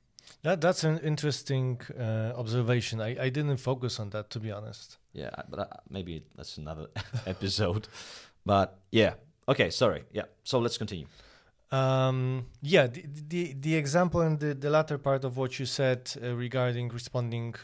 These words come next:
Speaker 1: uh, to, to reactions. So let's say, wh-, what options does the C E O have in the example of the C E O and the product manager? So, uh, w-, one of the things that Jarek already touched on was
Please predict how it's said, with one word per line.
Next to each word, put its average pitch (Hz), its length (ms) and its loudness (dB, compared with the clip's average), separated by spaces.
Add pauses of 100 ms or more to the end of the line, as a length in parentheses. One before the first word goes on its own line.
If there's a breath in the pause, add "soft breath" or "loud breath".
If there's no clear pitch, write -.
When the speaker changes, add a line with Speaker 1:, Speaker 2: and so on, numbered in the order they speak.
(100)
Speaker 1:
uh, 113 220 -4
to, 110 420 -2
to - 180 -6
reactions. 113 680 -2 (600 loud breath)
So 123 500 0 (720)
let's 135 240 -4
say, 151 180 -2
wh-, 160 240 -4
what 175 220 0
options 127 560 0
does 120 260 2
the 117 120 -6
C 123 300 -2
E 127 60 2
O 120 120 0
have 123 300 -4
in 113 80 -6
the 110 80 -2
example 113 400 -2
of 104 60 -2
the 107 80 -4
C 117 200 -2
E 113 40 2
O 110 80 2
and 107 100 -2
the 98 40 -6
product 110 360 -2
manager? 110 440 0
So, 104 240 -6 (440 loud breath)
uh, 120 160 -2
w-, 131 280 -2
one 147 200 4
of 151 140 2
the 151 80 2
things 147 220 2
that 135 140 6
Jarek 131 560 4
already 131 260 4
touched 180 340 2
on 127 140 4
was 120 360 0